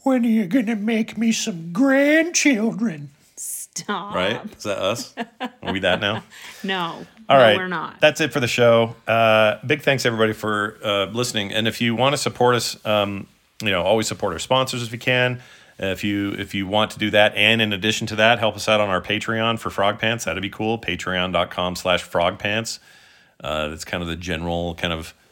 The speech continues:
Speaker 1: all-encompassing thing. If a show doesn't have a specific Patreon, then that's the one you go to to kinda cover all the things you like. Uh, so feel free.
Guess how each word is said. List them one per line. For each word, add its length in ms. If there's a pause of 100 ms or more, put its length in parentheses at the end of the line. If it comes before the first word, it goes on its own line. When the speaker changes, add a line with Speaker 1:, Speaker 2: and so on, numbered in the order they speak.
(340)
Speaker 1:
all-encompassing 760
thing. 240
If 120
a 40
show 200
doesn't 200
have 180
a 40
specific 600
Patreon, 520
then 100
that's 260
the 80
one 160
you 120
go 160
to 200
to 80
kinda 260
cover 300
all 140
the 100
things 260
you 60
like. 240 (640)
Uh, 260
so 580
feel 200
free. 240